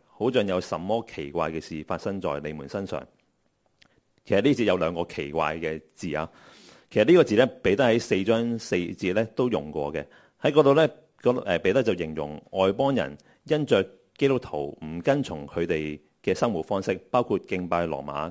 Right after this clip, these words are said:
君王嘅生活方式，而覺得基督徒呢係一班好奇怪嘅人。冇錯，基督徒呢係有一個獨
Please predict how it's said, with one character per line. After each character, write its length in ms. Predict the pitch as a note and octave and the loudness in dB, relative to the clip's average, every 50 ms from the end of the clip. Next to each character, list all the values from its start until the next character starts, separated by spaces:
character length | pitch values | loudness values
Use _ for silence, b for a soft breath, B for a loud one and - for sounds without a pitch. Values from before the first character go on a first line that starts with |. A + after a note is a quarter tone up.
| - _ _ _ | -10 _ _ _
君 160 | A#2 A2 G#2 | 0 0 0
王 180 | E2+ C#2+ D2 | -2 -4 -4
嘅 320 | D#2+ D#2 D2+ D2+ D2 E2+ F#2 | -4 -4 -4 -4 -6 -10 -6
生 140 | - A#2+ G#2+ | -6 -4 -4
活 80 | F#2 D#2+ | -4 -4
方 180 | - F#2 F2 | -4 -6 -6
式， 120 | E2+ - F2+ F2 - b b b b | -6 -6 -8 -8 -8 b b b b
而 60 | F2 E2+ | -10 -4
覺 180 | E2 - G#2+ | 0 0 0
得 100 | G2+ C3 B2+ | 0 0 -2
基 160 | - C3+ C3 | -2 -2 -2
督 80 | B2 | -2
徒 180 | A#2 - D#2+ D#2 | -2 -4 -4 -4
呢 180 | E2+ F#2+ G#2 - | -2 -2 -4 -4
係 140 | - E2+ E2+ | -4 -4 -4
一 40 | G2 - _ _ _ _ | -4 -8 _ _ _ _
班 180 | B2 A#2+ A#2+ | -2 -2 0
好 100 | F#2+ G2+ G#2+ G#2 | -2 -4 -6 -6
奇 180 | - - C#2 | -12 -12 -12
怪 240 | C#2 D#2 D2 C#2+ D2 | -8 -6 -6 -6 -6
嘅 80 | D2+ D2 | -8 -10
人。 140 | C2+ C2 C2 _ b b b b b b b b b b b b b b b b b b b b b _ _ _ _ | -10 -12 -16 _ b b b b b b b b b b b b b b b b b b b b b _ _ _ _
冇 120 | B2 B2 | 2 4
錯， 140 | B2+ C#3+ C3 | 4 4 4
基 80 | - F3+ | 4 4
督 80 | F3+ F3 | 2 2
徒 180 | - G2+ F#2+ | 2 2 4
呢 120 | G#2+ B2+ A2+ | 4 4 4
係 240 | A2 G2 F#2+ F2+ | 4 2 2 2
有 220 | F2+ F2 D#2 E2 G2+ | 2 2 2 2 2
一 60 | B2 | 0
個 80 | G#2 F#2+ | 0 -2
獨 180 | - - - | -4 -6 -12